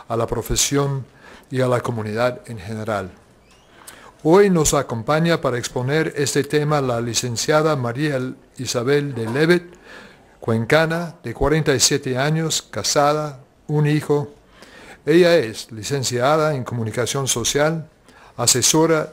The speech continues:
de imagen corporativa, conductora de eventos en instituciones, instructora de yoga, mística cristiana y filosofía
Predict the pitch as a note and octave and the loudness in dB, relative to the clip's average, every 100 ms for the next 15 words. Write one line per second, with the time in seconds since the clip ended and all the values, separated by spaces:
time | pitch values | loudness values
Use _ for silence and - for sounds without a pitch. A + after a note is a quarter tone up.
0 | A2+ A2+ A2 C3 C3 B2+ A2+ - A#2 A2+ | -8 -6 -2 -2 -2 -6 -6 -6 -4 -4
1 | G#2 - D#3 D3 C3+ - _ - - - | -4 -2 0 0 -4 -12 _ -20 -20 -20
2 | - - - - B2 B2 A2 E3 F3 D#3 | -20 -20 -4 0 2 0 4 6 6 4
3 | B2+ A#2+ D3 D#3+ E3 C#3+ - - A#2 A#2 | 2 2 0 2 2 0 -4 -6 -4 -4
4 | A2 A2+ A#2 - D#3 D#3 D3 D3 - - | -6 -10 -4 -2 0 0 -2 -4 -6 -8
5 | _ _ - - - _ _ - C3 B2+ | _ _ -20 -20 -20 _ _ -4 -2 -2
6 | A#2 A2+ - D#3+ E3+ D#3 - - A2 C3 | -2 -4 4 6 6 4 0 -6 -4 2
7 | D3+ D3+ D3+ C3 - B2+ A#2 C#3+ - C#3 | 4 4 -2 -4 -14 -8 -4 -2 -2 -2
8 | - B2+ A2+ - D3 D3+ D3+ C#3+ - A#2 | -4 -4 -10 -2 2 2 0 -4 -8 -12
9 | - A#2+ A2+ - G#2+ D#3 C#3+ | -2 0 0 -4 -6 -2 -2